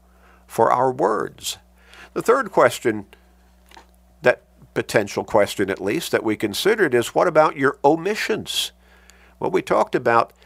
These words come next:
there are sins of commission, and that are,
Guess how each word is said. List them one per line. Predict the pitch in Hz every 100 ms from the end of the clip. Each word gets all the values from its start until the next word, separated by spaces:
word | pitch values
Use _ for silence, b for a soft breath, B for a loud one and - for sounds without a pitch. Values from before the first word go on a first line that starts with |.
| b b _
there | 120 120
are | 123
sins | 120 180 185 160 131
of | - 123 98 -
commission, | - - 110 78 - 113 202 - b b b b
and | 117 110 104
that | 139 170
are, | 139 120